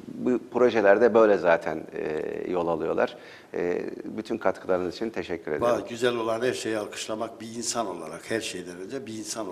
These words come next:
Speaker 2: olarak bir insanın borcudur. Güzel olan şeyleri alkışlamamız lazım ki diğerlerinin de o güzelliğe, hedefe, o hedefe ulaşabilmesi için çalışsın.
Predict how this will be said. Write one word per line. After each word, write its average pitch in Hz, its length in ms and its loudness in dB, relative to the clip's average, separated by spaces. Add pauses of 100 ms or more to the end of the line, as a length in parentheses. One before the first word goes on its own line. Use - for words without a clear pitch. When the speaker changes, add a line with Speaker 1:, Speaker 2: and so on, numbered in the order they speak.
Speaker 2:
olarak 101 320 -8
bir 110 140 -14
insanın 107 480 -8
borcudur. - 400 -14 (380)
Güzel 98 260 -6
olan 92 220 -8
şeyleri 101 400 -8
alkışlamamız 95 720 -8
lazım 143 280 -8
ki - 260 -14 (1120)
diğerlerinin 123 680 2
de 131 180 -2
o 123 220 -6
güzelliğe, 107 720 -4 (800)
hedefe, 110 440 -6
o 113 160 -4
hedefe 107 320 -8
ulaşabilmesi 107 760 -8
için 135 200 -10
çalışsın. - 560 -10